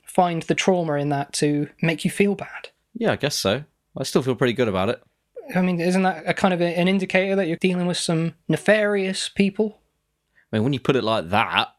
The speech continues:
Speaker 2: it doesn't sound great.
Speaker 1: No, not at all. They, they wanna make you feel bad so that they can sell books to you and, and other things.
Speaker 2: Well, I mean, there were other incidents, other traumas, which I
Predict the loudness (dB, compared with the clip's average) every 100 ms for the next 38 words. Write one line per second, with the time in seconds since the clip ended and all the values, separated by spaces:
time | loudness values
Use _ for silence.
0 | _ _ _ _ _ _ -4 -2 0 0
1 | 0 2 2 0 -6 _ _ _ _ 2
2 | 2 0 -4 -4 0 0 0 2 2 2
3 | 0 0 0 0 -2 -2 0 0 2 0
4 | 0 -6 -8 _ _ _ -2 0 2 2
5 | 0 2 0 2 0 -2 -6 0 2 2
6 | 0 -2 0 0 2 0 -4 -2 -2 0
7 | -4 -10 _ _ _ -2 0 2 0 0
8 | 0 0 0 0 -2 0 0 2 0 0
9 | -4 _ -2 -2 0 -2 -2 -4 -8 -12
10 | -6 -2 -2 -2 -2 0 0 -2 -4 -8
11 | -12 -4 -4 -2 -2